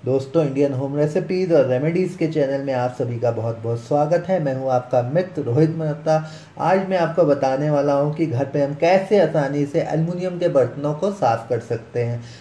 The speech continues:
आप देखिए, इसके लिए मैंने एक aluminium की कढ़ाई ले ली है और सबसे पहले हमें इसे गैस पे रख देना है। तो मैंने इसे गैस पे रख दिया है।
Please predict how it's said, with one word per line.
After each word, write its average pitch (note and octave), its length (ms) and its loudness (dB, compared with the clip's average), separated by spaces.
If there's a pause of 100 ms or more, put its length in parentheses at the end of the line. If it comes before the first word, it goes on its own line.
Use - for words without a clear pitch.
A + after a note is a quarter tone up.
(160)
आप E3+ 280 2
देखिए, D#3 540 4
इसके D#3+ 220 -4
लिए E3 140 2
मैंने D#3 260 2
एक E3+ 120 -2
aluminium D3 500 2
की E3+ 100 -2
कढ़ाई C3 360 2
ले D#3 200 4
ली F3 180 2
है C#4+ 220 4 (320)
और G3+ 100 6
सबसे G3 300 4
पहले F#3 260 4
हमें F#3 260 2
इसे G3 120 2
गैस D#3 420 6
पे E3 120 6
रख A2+ 240 4
देना A2 280 0
है। G#2+ 220 -4 (240)
तो F3 80 -4
मैंने F#3 220 -2
इसे F3 140 0
गैस D3+ 340 4
पे E3 100 6
रख C#3 140 4
दिया B2 360 4
है। F#3 220 2